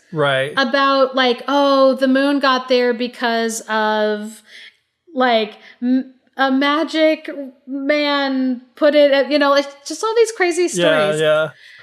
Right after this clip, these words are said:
Speaker 2: And when we finally g-, had the chance to, like, touch the moon, like, a, a person could physically touch the moon, they made this reference back to these, like,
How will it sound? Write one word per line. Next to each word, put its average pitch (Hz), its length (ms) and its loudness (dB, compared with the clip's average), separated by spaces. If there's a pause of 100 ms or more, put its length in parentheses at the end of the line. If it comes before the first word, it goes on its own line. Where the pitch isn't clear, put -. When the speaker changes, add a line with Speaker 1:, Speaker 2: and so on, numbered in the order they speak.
(600)
Speaker 2:
And 320 300 -2
when 311 160 0
we 311 120 0
finally 294 680 0
g-, 254 120 -4
had 240 260 -2
the 240 80 0
chance 226 380 -8
to, 247 100 -8
like, 214 240 -4 (160)
touch - 500 -2
the 262 120 2
moon, 214 340 0
like, 208 160 -4
a, 220 80 -4 (180)
a 233 80 -2
person 285 640 -4
could 233 240 -8 (160)
physically 285 460 -4
touch 262 320 -6
the 226 100 -6
moon, 220 480 -6 (960)
they 262 480 2
made 240 320 2
this 233 180 0
reference 220 800 -4
back 262 420 -4
to 302 120 -6
these, 277 300 -6
like, 254 260 -4